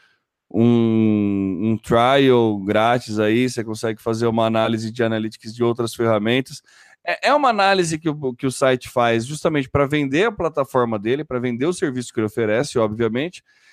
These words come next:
mas isso não faz com que não tenha conteúdo interessante. Vale muito a pena a gente dar uma olhada aí, porque são duas gigantes, né, do, do, do, dos come-,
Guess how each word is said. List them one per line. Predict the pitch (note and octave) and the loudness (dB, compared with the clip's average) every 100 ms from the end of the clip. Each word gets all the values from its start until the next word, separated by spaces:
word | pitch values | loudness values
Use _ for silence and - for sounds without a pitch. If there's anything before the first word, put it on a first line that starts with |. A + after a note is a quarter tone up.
| _ | _
mas | C#3 F3 F#3+ | -2 0 0
isso | F3+ G3 F#3+ A3 | -4 -6 -8 -6
não | F#3 F#3+ | -4 -2
faz | - E3 E3 | 0 2 0
com | - E3+ | -4 -10
que | F#3 E3+ E3 | -2 -2 0
não | D#3 D#3+ | -2 -4
tenha | D3+ D#3 | -2 -2
conteúdo | D#3 D#3 E3 D3 C#3+ D3 | 0 -2 0 2 2 0
interessante. | C#3 D3 D#3+ - C3 G#2 - _ _ _ _ _ | 0 0 2 2 0 -2 -10 _ _ _ _ _
Vale | A2 A#2 B2 | 0 2 2
muito | B2+ C#3+ | 0 0
a | E3 | -2
pena | D#3+ D3 C#3 | 0 -2 -2
a | |
gente | C3 B2 C3 | -6 -8 -6
dar | B2+ B2 | -4 -2
uma | A#2+ | -2
olhada | A#2 A#2 A#2 A#2 A#2 | -2 0 0 0 0
aí, | C3 | -2
porque | D#3+ - | -4 -8
são | - D#3+ | -6 -6
duas | C#3+ D3 D#3+ C#3+ | -4 -2 -2 -2
gigantes, | B2 B2 D#3 C#3+ C#3 C#3+ F#3+ F#3 C#3 A#2 A2 | -6 -8 -8 0 2 4 2 -4 -8 -8 -6
né, | A2+ A#2+ A#2+ | -4 -4 -4
do, | G#2 G#2+ G#2 | -2 0 0
do, | G2+ G2+ | -2 -4
do, | G2 G2 | -4 -8
dos | G2+ - | -10 -10
come-, | A#2 G#2+ G#2 | -8 -4 -6